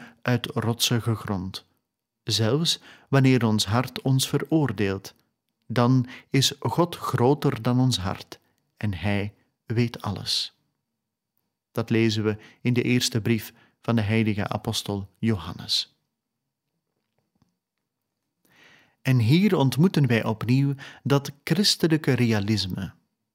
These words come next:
dat niets dat bestaat verwerpt. De realiteit, in al zijn mysterieuze en onherleidbare complexiteit,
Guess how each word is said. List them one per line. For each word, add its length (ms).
dat 360
niets 440
dat 220
bestaat 640
verwerpt. 720
De 220
realiteit, 920
in 240
al 200
zijn 300
mysterieuze 880
en 260
onherleidbare 1040
complexiteit, 1000